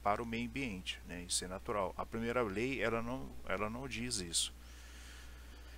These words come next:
Ela fala que também, "Porém, o cumprimento apenas da primeira lei não garante que o processo pode ocorrer."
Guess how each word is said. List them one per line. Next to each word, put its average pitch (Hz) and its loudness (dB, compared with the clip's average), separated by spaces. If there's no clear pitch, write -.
Ela 104 2
fala 113 6
que - -6
também, 104 2
"Porém, 120 4
o 139 -2
cumprimento 139 0
apenas 113 2
da 117 4
primeira 107 2
lei 107 0
não 123 2
garante 123 4
que - -6
o - -8
processo 110 4
pode 104 2
ocorrer." 110 0